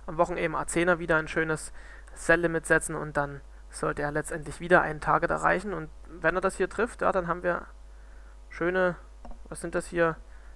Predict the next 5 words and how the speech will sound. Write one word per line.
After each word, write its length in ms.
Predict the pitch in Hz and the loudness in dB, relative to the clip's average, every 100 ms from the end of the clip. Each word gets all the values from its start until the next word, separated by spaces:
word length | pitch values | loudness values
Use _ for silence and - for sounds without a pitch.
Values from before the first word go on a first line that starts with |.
| - - - - - - - | -16 -18 -18 -18 -18 -10 0
tausendeinhundert, 640 | 160 165 165 156 175 170 | 0 0 -4 2 4 4
cir-, 180 | 170 170 - | 2 -2 -2
circa 220 | 170 160 | 0 2
tausendzweihundert 720 | 160 156 160 156 156 151 - | 4 4 4 0 0 -2 0
Pip. 200 | 185 | 0